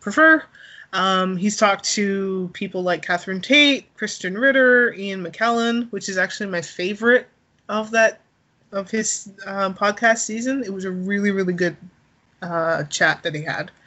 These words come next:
Um, so I'd highly recommend that one. Um, Olivia Colman and Tina Fey and a whole bunch of other people. And, um, it's a really, really good podcast. It's a casual conversation with also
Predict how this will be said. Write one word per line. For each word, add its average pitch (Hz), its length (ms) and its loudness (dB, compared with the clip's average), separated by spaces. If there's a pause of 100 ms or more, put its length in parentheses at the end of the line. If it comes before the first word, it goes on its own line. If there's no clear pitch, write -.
(600)
Um, 180 500 4
so 196 100 4
I'd 185 80 6
highly 285 320 6
recommend 254 440 2
that 214 140 -4
one. 147 160 -14 (640)
Um, 185 580 0
Olivia 196 380 0
Colman 233 760 4 (360)
and 180 680 0 (240)
Tina 202 300 -4
Fey 180 320 2
and 170 100 -2
a 156 80 -8
whole 170 260 -8 (460)
bunch 175 420 -2
of 170 80 -4
other 160 160 -2
people. 151 500 -10 (140)
And, 180 460 2
um, 160 500 4 (160)
it's 190 140 0
a 196 100 4
really, 233 300 8
really 226 180 2
good 196 200 0
podcast. 175 580 0
It's 233 100 -10
a - 40 -14
casual 294 360 2
conversation 214 960 -2
with 208 160 -4
also 190 680 -2